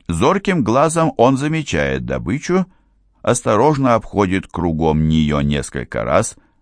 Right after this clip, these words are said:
боязливо осматриваясь. Другие вороны следуют его примеру и вскоре скапливается значительное число этих вездесущих птиц. Затем появляются и другие хищники.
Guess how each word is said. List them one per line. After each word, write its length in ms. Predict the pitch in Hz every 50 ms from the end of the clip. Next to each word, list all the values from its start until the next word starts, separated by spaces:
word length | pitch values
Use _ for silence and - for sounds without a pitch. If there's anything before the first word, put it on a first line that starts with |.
| _ _
боязливо 680 | - 85 104 104 95 92 80 73 82 85 87 85 87 90
осматриваясь. 800 | 90 - - 60 57 53 - - 50 50 50 50 - - - - _ _ _ _ _ _ _ _ _ _ _ _ _ -
Другие 600 | 117 156 208 196 139 120 120 113 113 110 110 110
вороны 440 | 98 110 110 113 110 107 104 104 107
следуют 720 | - - - 82 82 82 78 85 85 87 87 - - - -
его 240 | 80 80 78 78 71
примеру 680 | 67 69 67 65 67 62 62 62 69 95 127 143 - _ _ _ _ _ _ - - - _ 107
и 60 | 113
вскоре 400 | 113 - - - 202 214 202 185
скапливается 840 | - - - 156 - 160 156 156 156 156 156 156 143 - 143 131 123
значительное 840 | 117 127 139 147 143 - - 143 135 - 143 147 147 147 151 151 147
число 560 | - 160 147 - - 90 98 95 - - _
этих 380 | - 85 82 - 90 90 - -
вездесущих 880 | 76 90 90 80 80 85 85 - - 85 82 80 - - 82 80 -
птиц. 400 | - - - 87 80 - - - - _ _ _ _ _ _ _ _ - - - - - -
Затем 360 | 95 104 113 - 220 233 220
появляются 720 | - 214 196 185 165 160 165 175 180 180 170 - - - 185
и 180 | - - 151
другие 500 | 131 - 151 156 147 120 123 113 113 123
хищники. 800 | 131 - - 87 78 - - - 71 76 73 - - 50 50 -